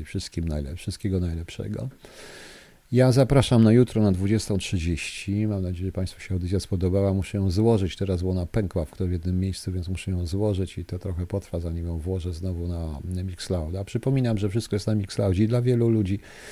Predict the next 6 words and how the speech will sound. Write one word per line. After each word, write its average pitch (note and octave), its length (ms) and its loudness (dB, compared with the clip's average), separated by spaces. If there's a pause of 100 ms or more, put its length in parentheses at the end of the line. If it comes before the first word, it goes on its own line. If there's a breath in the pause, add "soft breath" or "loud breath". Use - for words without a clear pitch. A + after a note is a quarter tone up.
(220 loud breath)
też - 300 2
proponuję. G2+ 600 2
I A2+ 120 0
ja G#2+ 140 6
nie A2+ 160 6
piszę, F#2+ 600 4